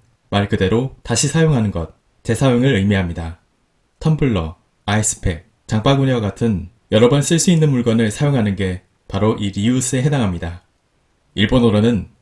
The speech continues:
사이시오, 재사용이라고 바꿀 수 있습니다. 그리고 리사이클, 리사이클은 한번 사용한 물건을 회수한 후에 재생시켜서 새로운 물건을 만드는 걸 말합니다.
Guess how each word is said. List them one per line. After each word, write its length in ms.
사이시오, 760
재사용이라고 680
바꿀 260
수 120
있습니다. 580
그리고 480
리사이클, 600
리사이클은 720
한번 300
사용한 360
물건을 500
회수한 340
후에 420
재생시켜서 840
새로운 340
물건을 340
만드는 360
걸 180
말합니다. 580